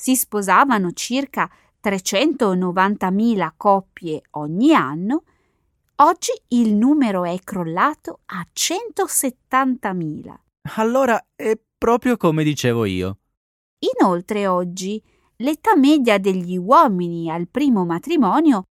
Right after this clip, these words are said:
Speaker 1: è trentaquattro anni e quella delle donne è trentuno.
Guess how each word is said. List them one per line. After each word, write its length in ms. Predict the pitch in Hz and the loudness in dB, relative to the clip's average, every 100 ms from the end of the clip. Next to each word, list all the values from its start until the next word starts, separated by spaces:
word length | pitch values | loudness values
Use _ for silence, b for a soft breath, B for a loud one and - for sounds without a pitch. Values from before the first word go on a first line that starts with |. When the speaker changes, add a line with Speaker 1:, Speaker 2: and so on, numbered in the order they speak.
| _ - | _ -6
Speaker 1:
è 240 | 466 440 | -6 -6
trentaquattro 920 | - 403 330 285 254 247 247 - 208 190 | -4 2 2 2 0 0 0 -2 0 2
anni 480 | 156 156 175 185 - _ _ _ _ | 2 -2 -8 -10 -12 _ _ _ _
e 160 | 196 185 | -8 -4
quella 320 | 285 302 185 | 0 2 0
delle 280 | 170 240 370 | 0 -2 2
donne 380 | 208 269 349 226 | 4 4 4 0
è 80 | - | -2
trentuno. 680 | 175 185 - 339 165 151 | -6 -6 -2 -2 -2 -6